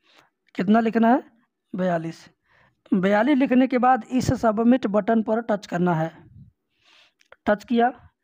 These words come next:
तो यहाँ बता रहा है इनवैलिड कैप्चा कोड, मतलब जो हमने बयालीस, ए, में से नब्बे घटाया वो गलत है। तो इस बार आसान कर दिया, चौदह और तीस जोड़ के लिखना है।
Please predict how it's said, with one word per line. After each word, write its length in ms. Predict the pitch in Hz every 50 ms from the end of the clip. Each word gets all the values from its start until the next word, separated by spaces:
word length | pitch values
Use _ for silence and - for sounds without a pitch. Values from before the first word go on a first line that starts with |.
| _ _ _ _ _ _ _ _ -
तो 60 | 208
यहाँ 200 | 214 220 226 233
बता 260 | 226 247 233 247 240
रहा 120 | 247 247 269
है 140 | - 262
इनवैलिड 480 | 247 240 233 226 226 226 233 254 208 220
कैप्चा 420 | - 220 202 202 - - - 220 202
कोड, 440 | 220 - 202 214 220 214 202 170 175 170 - - _ _ _ _ -
मतलब 300 | 180 190 202 208 196 180
जो 360 | 214 220 220 240 285 277 - _ _ _ _ _ _ -
हमने 280 | 196 185 202 214 220
बयालीस, 380 | 196 196 202 202 208 220 214 220
ए, 340 | 226 220 214 202 185 180 180
में 140 | 185 190 202
से 300 | 190 - 220 220 269 403 - _ _ _ _ _ _ _ _ _
नब्बे 300 | - 196 196 190 208 226
घटाया 380 | 190 202 190 208 208 220 233 220
वो 100 | 220 220 208
गलत 300 | 226 240 240 226 170 -
है। 140 | 170 170 170 - _ _ _ _ _ _ _ _ _ _ _ -
तो 100 | - 226
इस 120 | 220 220
बार 220 | 220 233 233 240 240
आसान 360 | 233 233 220 233 233 240 247
कर 160 | 240 269 254 240
दिया, 180 | 233 247 254
चौदह 400 | 247 - 226 214 214 196 240 254
और 80 | 254 247
तीस 260 | 247 - 233 233 220
जोड़ 240 | 185 202 226 226 220
के 100 | 208 226
लिखना 300 | 190 180 - - 175 170
है। 160 | 156 165 -